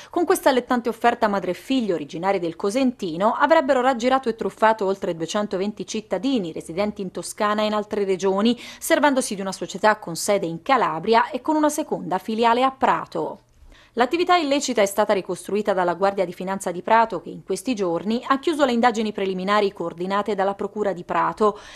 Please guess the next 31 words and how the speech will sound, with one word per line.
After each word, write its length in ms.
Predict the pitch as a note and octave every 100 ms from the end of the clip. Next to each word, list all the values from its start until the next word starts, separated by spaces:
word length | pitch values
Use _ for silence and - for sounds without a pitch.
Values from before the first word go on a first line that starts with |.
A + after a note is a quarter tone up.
| - -
Nel 160 | D#4
mirino 300 | D4+ D4 C#4
sono 220 | C4 A3+
finiti 340 | G3+ A3 A3 G3+
due 160 | F3
complici, 640 | F3 C4 A#3+ A3+ D#3 - -
amministratori 800 | F3 E3+ D#3 - E3 D#3+ A#3 F#3
della 200 | E3+ F3
società, 520 | A#3+ A#3 D4 G#3+ E3+ - -
entrambi 420 | - D4+ E4+ E4+ D#4
con 140 | C4
precedenti 540 | A#3+ A#3 A3 B3 A#3+ A3
per 100 | F3+
ricettazione 680 | F3 G3 F#3+ - - F#3
e 120 | F3 -
truffa. 560 | F3+ E3+ - A3+ G#3 - - _ -
L'uomo 260 | D4 C#4+
era 100 | C4+
inoltre 320 | A#3 A#3 A#3
indagato 460 | G#3 F#3+ A3 A3 F3+
per 180 | D#3+ -
fatti 240 | F3+ -
simili 420 | F3 C4+ C4 D#3+
commessi 380 | - E3+ F3 -
in 60 | E3
precedenza 560 | F3 - F#3+ G#3+ -
in 100 | E3
Lombardia 800 | F#3 A3+ D4 G3 E3+ D#3+ G#3 -
attraverso 800 | C4+ C4+ D4 G#3 - - - - B3
un'altra 360 | A#3+ C4 C4
società. 580 | C4+ C#4 C#4+ C#4 G3 -